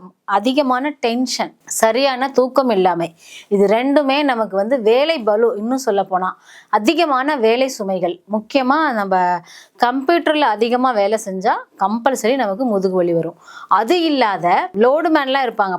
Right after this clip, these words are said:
பார்த்திருக்கீங்களா? அவங்கெல்லாம் நிறைய வெயிட் தூக்குவாங்க. அந்த மாதிரி வெயிட் தூக்குனாலும் முதுகு வலி அதிகமா வரும்.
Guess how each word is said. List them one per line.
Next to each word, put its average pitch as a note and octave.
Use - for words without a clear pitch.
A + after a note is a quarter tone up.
பார்த்திருக்கீங்களா? G#3+
அவங்கெல்லாம் G#3
நிறைய A#3+
வெயிட் A3+
தூக்குவாங்க. F3
அந்த C4+
மாதிரி D#4
வெயிட் B3+
தூக்குனாலும் A3
முதுகு G#3+
வலி C4
அதிகமா G#3
வரும். E3+